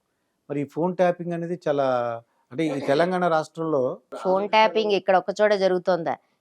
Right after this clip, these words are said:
Speaker 2: ఇజ్రాయెల్ నుంచి వీళ్ళు దొంగతనంగా కొని తెచ్చుకున్నారు.
Speaker 1: మ్మ్.
Speaker 2: మరి పెగాసస్ ఎవరు కొని తెచ్చారంటే కేంద్ర ప్రభుత్వం నోరిప్పట్లేదు.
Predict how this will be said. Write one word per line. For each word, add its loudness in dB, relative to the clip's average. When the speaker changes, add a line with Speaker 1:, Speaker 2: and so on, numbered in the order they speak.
Speaker 2:
ఇజ్రాయెల్ 4
నుంచి -4
వీళ్ళు 0
దొంగతనంగా 2
కొని 0
తెచ్చుకున్నారు. -4
Speaker 1:
మ్మ్. -6
Speaker 2:
మరి 2
పెగాసస్ 4
ఎవరు 10
కొని 0
తెచ్చారంటే 2
కేంద్ర 2
ప్రభుత్వం 2
నోరిప్పట్లేదు. 0